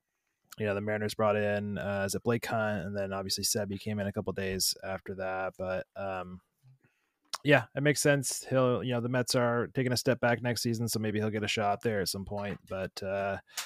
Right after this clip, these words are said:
yeah, no, funny. I was look-, I was looking at the, uh, the free agent list the other day, and I saw Kyle Lewis on there, and I was like,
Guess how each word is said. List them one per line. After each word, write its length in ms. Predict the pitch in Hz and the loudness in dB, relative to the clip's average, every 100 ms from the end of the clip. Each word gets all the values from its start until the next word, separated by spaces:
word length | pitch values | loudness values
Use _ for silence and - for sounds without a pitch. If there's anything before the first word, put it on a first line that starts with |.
| - 143 | -8 8
yeah, 180 | 147 123 | 8 8
no, 140 | 139 | 6
funny. 260 | 127 151 135 | 6 6 8
I 60 | 131 | 6
was 160 | 127 | 6
look-, 160 | 139 127 | 4 4
I 100 | 120 | 2
was 120 | 123 | 2
looking 200 | 127 131 | 2 2
at 160 | 123 - | 2 0
the, 260 | 123 123 120 | 2 4 4
uh, 380 | 117 110 104 71 | 4 2 0 0
the 280 | 120 117 110 | -2 0 -2
free 260 | - 127 | -2 0
agent 220 | 120 113 113 | 2 0 0
list 160 | 110 | -2
the 80 | 120 | -2
other 160 | 110 110 | -2 0
day, 120 | 113 | -2
and 100 | 113 | -2
I 80 | 113 | 0
saw 180 | 139 | 0
Kyle 240 | 131 165 180 | 10 10 12
Lewis 300 | 170 113 110 | 10 8 4
on 160 | 95 | -2
there, 160 | 95 90 | -2 -4
and 100 | 92 | -4
I 20 | |
was 120 | 90 | -2
like, 240 | 107 98 | -2 -2